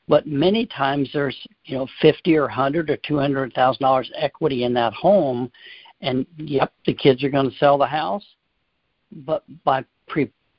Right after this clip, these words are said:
planning a little bit beforehand, sp-, investing a dollar or two dollars a day, they can give the children the opportunity to capture most of that equity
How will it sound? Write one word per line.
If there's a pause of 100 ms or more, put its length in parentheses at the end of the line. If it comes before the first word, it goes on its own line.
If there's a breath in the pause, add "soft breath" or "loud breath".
(140)
planning
a
little
bit
beforehand,
sp-, (320 loud breath)
investing
a
dollar
or (120)
two
dollars
a
day, (380 loud breath)
they
can
give
the (140)
children
the
opportunity (220 loud breath)
to
capture
most
of
that
equity